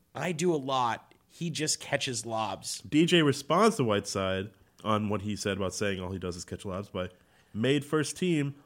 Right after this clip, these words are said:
Speaker 2: all N B A, and defense doing that.
Speaker 1: So Greg Popovich, uh, basically says on Craig Sager, "On a day like today, basketball has to take a back seat." And it was a very, very emotional outpouring from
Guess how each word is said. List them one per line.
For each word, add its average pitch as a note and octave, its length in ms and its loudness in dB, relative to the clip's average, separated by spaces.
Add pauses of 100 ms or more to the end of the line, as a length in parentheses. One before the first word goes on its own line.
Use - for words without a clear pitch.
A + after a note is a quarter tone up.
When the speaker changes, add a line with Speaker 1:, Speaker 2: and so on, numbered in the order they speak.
(140)
Speaker 2:
all D3 200 0
N D#3 180 -2
B D#3 160 -2
A, E3 300 -2 (180)
and G3 240 0
defense F3+ 400 -2
doing G#2+ 280 0
that. G#2 300 -2 (760)
Speaker 1:
So D3 240 0
Greg F3+ 340 4
Popovich, C3 640 -2 (180)
uh, A2 200 0
basically C3 480 -2
says C3 300 0
on B2 100 2
Craig B2 260 0
Sager, G#2+ 480 -2 (240)
"On B2+ 140 2
a B2+ 40 4
day D3 200 6
like D3+ 200 4
today, A#2+ 520 0 (280)
basketball A2+ 560 0
has - 260 -4
to - 100 -16
take G#2+ 260 -4
a G#2 60 -14
back F#2 320 -10
seat." - 280 -10 (440)
And G#2+ 400 0
it C3 140 -2
was C3+ 200 4
a - 60 0
very, A2 520 6
very G2+ 340 0
emotional G2 560 -4
outpouring F#2+ 560 -8
from F#2+ 320 -14